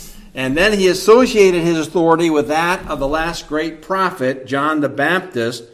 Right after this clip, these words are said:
who himself indicated that Jesus was the one coming greater than he. And finally, Jesus taught them a parable about a vineyard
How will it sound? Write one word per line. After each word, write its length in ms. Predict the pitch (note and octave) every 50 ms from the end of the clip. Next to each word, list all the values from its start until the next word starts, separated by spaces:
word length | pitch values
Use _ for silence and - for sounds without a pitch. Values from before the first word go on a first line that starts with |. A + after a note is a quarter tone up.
| - _ _ - - - _ _
who 340 | - G3+ G#3 G#3 G#3 G#3 G3+
himself 640 | F#3 E3 F#3+ F#3 F3 F#3 G#3 A3 A#3+ B3+ A#3+ - A3+
indicated 680 | A3 A3+ A#3 G#3+ G#3+ A3 F3 D#3+ D#3 D3+ D#3 D3 B2+ D3
that 320 | D3 C#3+ C#3 B2 A2+ -
Jesus 540 | - E3 F#3 G#3 G#3+ F3+ E3+ E3+ D3+ - -
was 420 | C3 C3+ C#3+ D3+ D3 C#3+ B2+ -
the 80 | C3+ C3+
one 380 | C3 D3 D#3 E3 E3+ E3 D3+
coming 600 | - - - F#3+ G3 G3 D#3+ C3 C3 C3+ C3 C3 - - - - _ -
greater 440 | A2 A#2+ C#3 D3+ D3+ D#3 D3+ D#3+ D#3
than 360 | C#3+ D3 C#3 C3+ C3+ C3+ C3
he. 600 | B2+ B2+ - G3 A3+ A#3+ G#3+ D#3 G#2+ F2+ - - - _ _ _ _ _ _ - - _ _ _ -
And 120 | G#2+ G2+
finally, 760 | - F#3 G#3+ B3+ C#4 A#3+ F#3 D3+ C#3+ C#3+ D#3 F3 E3+ - - - - _ - - -
Jesus 500 | - C#3+ E3 F#3 F3+ F3 G3+ F#3 F#3+ -
taught 280 | E3+ E3 E3 E3 D#3+ E3
them 180 | E3 D#3 D3+
a 100 | D3 C#3+
parable 760 | C#3 - - F3+ F#3+ G#3+ G#3+ F#3 D#3 B2+ B2+ C3 C3+ C#3+ D3 C#3+
about 480 | C3+ B2+ A#2 C3 C3 C#3 D3 D#3 - -
a 160 | B2 B2 A2+
vineyard 680 | A2+ C3+ D#3 F3+ F3+ C#3+ A#2 A2 A2 A#2 B2+ B2+ -